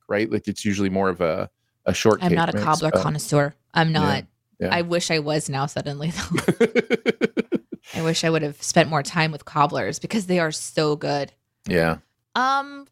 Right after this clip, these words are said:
Speaker 2: guys, hey, thanks so much for hanging out with us. A happy day to you, whatever that day looks like.
Speaker 1: Mm-hmm.
Speaker 2: Whether you're going to, like, literally, my neighborhood's blowing stuff up. My dogs are terrified, shivering, shaking.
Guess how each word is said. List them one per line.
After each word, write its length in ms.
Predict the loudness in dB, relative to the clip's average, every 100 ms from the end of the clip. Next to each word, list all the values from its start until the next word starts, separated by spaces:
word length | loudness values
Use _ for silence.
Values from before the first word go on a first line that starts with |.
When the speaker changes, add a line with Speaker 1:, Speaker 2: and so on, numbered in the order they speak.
| _
Speaker 2:
guys, 240 | 2 2 0
hey, 160 | -4
thanks 220 | -2 -2
so 100 | 0
much 160 | 0 0
for 80 | 0
hanging 220 | 0 0
out 100 | -4
with 160 | -6 -10
us. 300 | -8 -10 -12 _ _ _
A 20 | -10
happy 720 | 0 0 2 2 2 2 0
day 300 | 2 2 2
to 160 | -2
you, 260 | -2 -2 -2
whatever 300 | 0 0 0
that 200 | -2 0
day 200 | -2 -2
looks 340 | 0 0 -2
like. 340 | -2 -2 -4 _ _ _ 0
Speaker 1:
Mm-hmm. 260 | 2 0
Speaker 2:
Whether 300 | -2 0 0
you're 180 | -2 -6
going 240 | -6 -8
to, 180 | -8 -8
like, 200 | -6 -6
literally, 480 | -2 0 0 0 -2
my 100 | 0
neighborhood's 680 | 0 2 2 2 0 -6 -12
blowing 440 | -6 0 2 0
stuff 260 | 0 0 2
up. 140 | 0
My 100 | 0
dogs 320 | 0 0 0
are 60 | -4
terrified, 560 | -4 0 0 2 0 2
shivering, 540 | 0 2 0 -2 -6
shaking. 580 | 0 2 2 -2 -14